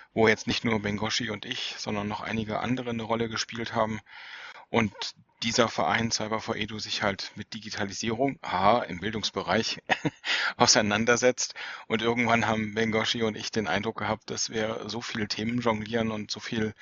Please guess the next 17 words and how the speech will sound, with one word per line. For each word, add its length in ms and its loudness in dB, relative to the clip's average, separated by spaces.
äh, 380 -4
ja, 160 2
über 200 -4
Themen 260 -2
auch 180 0
reden, 460 -2
dass 320 -10
wir 60 -4
irgendwie 240 -8
gedacht 340 -2
haben, 180 -2
ja, 120 -4
das 320 -8
könnte, 320 0
könnte 320 4
was 180 4
werden, 460 6